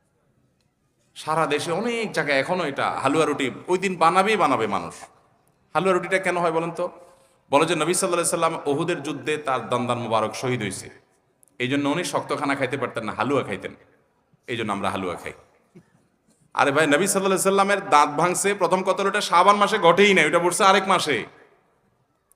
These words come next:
আপনি এটা এই মাসে আনলেন কোত্থেকে? আচ্ছা, তারপরে যদি ধরে নেই এই মাসেই হয়েছে, তো ওনার দাঁত ভাঙছে কাদের আঘাতে? মুশরিকদের আঘাতে, তাই না? আল্লাহর দুশমনদের আঘাতে।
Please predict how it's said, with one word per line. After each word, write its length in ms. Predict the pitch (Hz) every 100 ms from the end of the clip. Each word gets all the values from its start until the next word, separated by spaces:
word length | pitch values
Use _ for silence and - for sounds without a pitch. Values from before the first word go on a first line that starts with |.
| _
আপনি 300 | 165 175 190
এটা 160 | 175 185
এই 60 |
মাসে 260 | 160 151 156
আনলেন 260 | 151 139 113
কোত্থেকে? 360 | 107 104 92 - _ _ _ _ _ _ _
আচ্ছা, 240 | - 170 180
তারপরে 360 | 185 180 208
যদি 180 | 220 208
ধরে 220 | 165 175
নেই 160 | 190 160
এই 120 | 151
মাসেই 300 | 151 139 170
হয়েছে, 380 | 131 110 107 90 - _ -
তো 80 | -
ওনার 320 | 185 226 240
দাঁত 200 | 240 170
ভাঙছে 720 | 170 190 208 - 226 254 269 - - - _
কাদের 260 | 180 180 214
আঘাতে? 440 | 151 131 123 78 - - _ _ _ _ _ _ _ _ _ _ _ _
মুশরিকদের 520 | 147 185 - 202 135 107
আঘাতে, 320 | 87 80 - _ _ _ -
তাই 120 | 190
না? 160 | 311 381 - - _ _ _ _ _ _
আল্লাহর 260 | 190 214 226
দুশমনদের 400 | 208 214 196 160
আঘাতে। 320 | 123 101 95